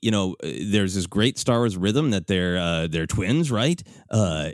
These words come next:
and it seemed like they were really in sync. And I thought, "They're just gonna breeze through this." And then there was that communication breakdown where Daniel was describing things in almost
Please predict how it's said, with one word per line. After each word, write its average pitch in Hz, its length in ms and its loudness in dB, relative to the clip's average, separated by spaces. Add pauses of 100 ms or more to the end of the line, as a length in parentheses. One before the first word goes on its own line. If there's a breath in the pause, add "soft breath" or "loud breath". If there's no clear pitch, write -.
(100)
and 117 100 4
it 92 100 -4
seemed 123 200 2
like 127 100 0
they 113 140 2
were 110 280 2
really 107 360 2
in 104 180 0
sync. 151 420 0
And 104 140 0
I 92 60 0
thought, 85 260 -2
"They're 269 200 2
just 101 360 -4
gonna 147 220 2
breeze 165 400 0
through 240 240 0
this." 90 360 -2
And 101 280 2
then 110 400 2
there 117 140 2
was 101 200 2
that 110 180 -2
communication 117 640 0
breakdown 90 640 0
where 110 240 2
Daniel 107 480 0
was 117 220 2
describing 113 420 0
things 113 240 -2
in 110 80 -2
almost 110 420 0